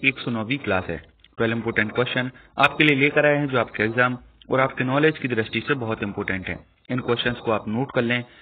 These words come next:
क्योंकि ये आपके exam में पूछे जाते हैं। साथ ही क्वेश्चन से रिलेटेड important fact भी हम आपको बताते हैं,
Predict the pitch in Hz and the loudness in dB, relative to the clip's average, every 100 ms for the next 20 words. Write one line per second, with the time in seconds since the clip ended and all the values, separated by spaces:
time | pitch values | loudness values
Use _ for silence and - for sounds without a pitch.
0 | - - 147 143 135 131 156 120 113 - | -20 -4 -2 -2 0 2 4 4 2 2
1 | 104 95 104 120 143 113 107 117 98 92 | 2 2 0 2 2 0 -4 -2 -4 -4
2 | 98 78 - _ _ - 110 107 135 - | -8 -10 -16 _ _ -2 0 0 -2 -2
3 | 104 110 110 107 107 131 135 123 - - | -4 -4 -6 -2 2 2 4 2 0 -20
4 | _ 131 147 160 160 156 - 139 139 139 | _ 0 2 2 2 0 2 0 2 -2
5 | 131 117 107 - 98 98 113 123 131 131 | 0 2 0 -2 -4 0 0 -2 -4 -6